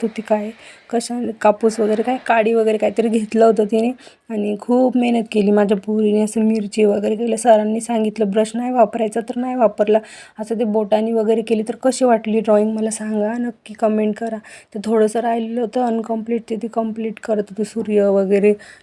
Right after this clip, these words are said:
चिमणी, पाखरं काय असेल ते सगळं करायचं होतं ना. म्हणे, "मम्मी, खूप छान आली पाहिजे माझी ड्रॉइंग, शाळेत ना माझा नंबर आला पाहिजे."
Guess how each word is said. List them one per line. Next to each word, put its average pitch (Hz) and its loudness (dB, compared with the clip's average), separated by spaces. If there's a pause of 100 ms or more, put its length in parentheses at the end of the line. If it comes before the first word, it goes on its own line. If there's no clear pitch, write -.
(120)
चिमणी, 226 0
पाखरं 208 -4
काय 208 2
असेल 214 -4
ते 214 -12
सगळं 220 0 (420)
करायचं 214 0
होतं 220 -2
ना. 247 -6
म्हणे, 247 0
"मम्मी, 226 2
खूप 254 2
छान 220 2
आली 202 0
पाहिजे 208 -2
माझी 208 -2
ड्रॉइंग, 208 -2
शाळेत 202 0 (100)
ना 240 -4
माझा 247 -2
नंबर 208 0
आला 208 -6
पाहिजे." 214 -2